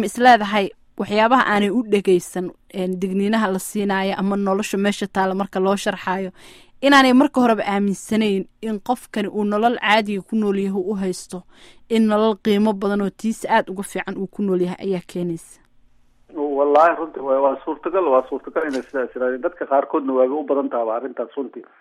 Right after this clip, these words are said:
Speaker 2: War, anigan kula hadlayo, qofka markuu qaxooti yahay, Falastiin, Soomaalida qaxootiga oo dhanna way ogsan tahay. Wax, wax sharaf uu leeyahay male. Qofka markuu magaciisa qaxooti noqdo,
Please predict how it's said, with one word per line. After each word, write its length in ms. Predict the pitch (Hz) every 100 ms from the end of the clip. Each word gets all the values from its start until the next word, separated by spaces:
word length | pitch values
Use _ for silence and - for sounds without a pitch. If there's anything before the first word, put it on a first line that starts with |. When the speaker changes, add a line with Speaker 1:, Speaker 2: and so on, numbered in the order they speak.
| _ _
Speaker 2:
War, 140 | - 170
anigan 300 | 214 208 170
kula 180 | 180 202
hadlayo, 240 | 175 147 139
qofka 240 | 196 - 170
markuu 580 | 185 - 175 180 139 165
qaxooti 480 | 147 165 156 190 220
yahay, 460 | 160 143 147 151 147
Falastiin, 400 | 214 202 - 135 - - _ -
Soomaalida 360 | 160 185 220
qaxootiga 480 | 156 147 175 202 190
oo 80 | 170
dhanna 180 | 170 175
way 80 | 160 156
ogsan 160 | 156
tahay. 180 | 143 123
Wax, 200 | - 254 - -
wax 160 | 226 - -
sharaf 240 | 202 202
uu 100 | 156
leeyahay 320 | 156 139 127 120
male. 160 | 123
Qofka 260 | - 214 196
markuu 300 | 202 - 185
magaciisa 420 | 214 202 214 -
qaxooti 320 | - 156 156 254
noqdo, 320 | 202 131